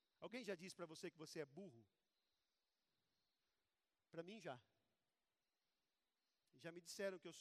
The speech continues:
que eu era burro. Foi um lapso. A pessoa não queria dizer isso. Mas me disseram um dia que eu, que eu era burro.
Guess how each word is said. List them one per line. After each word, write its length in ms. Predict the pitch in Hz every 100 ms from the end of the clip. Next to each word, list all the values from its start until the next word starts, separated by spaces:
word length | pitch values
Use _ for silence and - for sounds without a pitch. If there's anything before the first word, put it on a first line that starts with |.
| -
que 60 | 156
eu 40 |
era 140 | 160 151
burro. 340 | 156 135 - - _ _ _ _ _ _ _ _ _
Foi 160 | - 302
um 80 | 285
lapso. 560 | 190 151 - - 123 - _ _ _ _ _ -
A 60 |
pessoa 300 | 151 139 220
não 100 | 233
queria 260 | 226 208 220
dizer 280 | 180 160 147
isso. 280 | 113 - - - _ _ _ _ _ _ _ _ _ _ _ _ _ _
Mas 140 | 147 151
me 100 | 202
disseram 420 | 226 233 226 208
um 60 | 170
dia 160 | 196
que 100 | -
eu, 240 | 196 175 120 - _ _
que 80 | -
eu 60 | 185
era 120 | 196
burro. 380 | 165 175 135